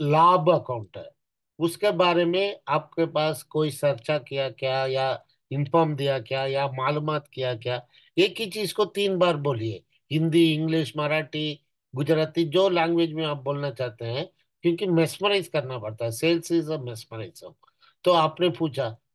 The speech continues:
तो वो बोला, "नहीं बताया," क्योंकि लोग जो है जीवन लाभ को लेके घूम रहे हैं। हम लाभ account, लाभ मतलब अपन को पैसा मिलने वाले को बोलते हैं लाभ।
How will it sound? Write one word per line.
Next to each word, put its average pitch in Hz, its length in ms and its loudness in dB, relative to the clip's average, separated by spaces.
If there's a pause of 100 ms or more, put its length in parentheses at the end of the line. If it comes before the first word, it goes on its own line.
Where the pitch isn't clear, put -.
तो 185 100 4
वो 190 80 4
बोला, 196 260 4
"नहीं 214 220 0
बताया," 147 460 -2
क्योंकि 196 360 -6
लोग 190 340 0
जो 190 100 6
है 180 220 2
जीवन 196 260 -2
लाभ 185 320 0
को 180 60 -2
लेके 147 340 -4
घूम 107 260 -12
रहे 87 140 -16
हैं। - 80 -20 (380)
हम 180 160 -2
लाभ 175 300 4
account, 117 440 -2
लाभ 180 340 4
मतलब 175 720 0 (260)
अपन 165 320 0
को 180 140 0
पैसा 170 380 0
मिलने 160 380 0
वाले 143 300 -2
को 147 160 -8
बोलते 127 320 -6
हैं 151 80 0
लाभ। 123 360 -4